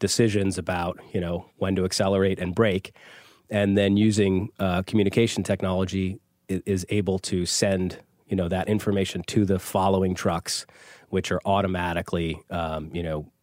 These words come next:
following the lead of that, of that lead, that lead truck's decisions.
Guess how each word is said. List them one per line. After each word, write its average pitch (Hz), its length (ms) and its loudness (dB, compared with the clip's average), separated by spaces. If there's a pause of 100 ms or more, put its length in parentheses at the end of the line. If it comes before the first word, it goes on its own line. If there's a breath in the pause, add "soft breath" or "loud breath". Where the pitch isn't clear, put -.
following 82 540 -2
the 78 80 -4
lead 80 380 -4
of 80 200 -6
that, 80 260 -4 (160)
of 82 140 -6
that 80 200 -8
lead, 82 340 -8 (420)
that 85 220 -6
lead 87 180 -6
truck's - 320 -6
decisions. - 600 -10